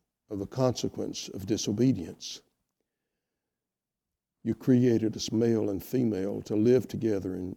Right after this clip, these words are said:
in unity and harmony, each, uh, complementing the other and having, uh, assigned functions that you have given.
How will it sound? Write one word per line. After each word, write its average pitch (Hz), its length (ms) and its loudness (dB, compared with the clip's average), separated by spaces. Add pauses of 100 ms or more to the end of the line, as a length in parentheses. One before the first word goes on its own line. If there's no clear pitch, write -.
in 98 200 -2
unity 117 520 2
and 101 160 -8 (160)
harmony, 110 460 0
each, - 440 0 (500)
uh, 101 180 -10
complementing 123 680 0
the 107 140 4
other 113 400 0 (840)
and 95 100 -10
having, 104 460 2
uh, 104 380 -10 (100)
assigned 123 500 2
functions 120 540 -2
that - 160 -4
you 117 140 2
have 110 160 -4
given. 120 440 2